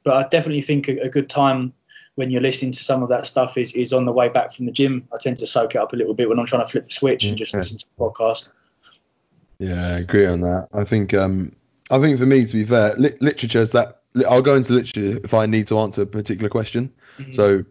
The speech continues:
Speaker 2: you know, if there's something I'm not sure on or a client asks me or just something that I want to find out for myself, it's then when I'll go to literature if I have a specific, specific question.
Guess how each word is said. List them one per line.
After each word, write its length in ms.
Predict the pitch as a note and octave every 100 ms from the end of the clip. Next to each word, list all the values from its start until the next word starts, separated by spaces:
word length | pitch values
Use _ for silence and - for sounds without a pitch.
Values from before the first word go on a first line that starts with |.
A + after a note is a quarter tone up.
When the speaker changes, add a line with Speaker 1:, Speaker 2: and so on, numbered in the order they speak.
| _ -
Speaker 2:
you 80 | G#2
know, 100 | G2+
if 80 | G#2
there's 160 | A#2
something 300 | C3+ A#2+ A#2
I'm 180 | A#2 A2
not 180 | A2 -
sure 280 | A#2+ G#2+ F2+
on 80 |
or 140 | F#2+ F#2+
a 20 |
client 300 | - G#2 F#2+
asks 380 | G2+ G2 - -
me 160 | G2 F#2
or 140 | G2
just 160 | A#2+ A#2+
something 240 | A#2+ A2+
that 60 | G2+
I 160 | G#2+
want 240 | G2+ G2+ F#2+
to 80 |
find 200 | - G#2 F#2+
out 80 |
for 80 | -
myself, 420 | F#2+ F#2+ G2+ F2
it's 140 | F#2+ G2+
then 240 | G#2+ G2+
when 140 | G2 F#2+
I'll 140 | F#2
go 200 | G2 F#2
to 140 | -
literature 340 | G2 G2 - F2+
if 80 | G2
I 120 | F#2
have 160 | G2
a 40 | F2+
specific, 420 | - F#2+ - -
specific 420 | - F#2+ G2+ -
question. 440 | G#2+ F#2 - D2+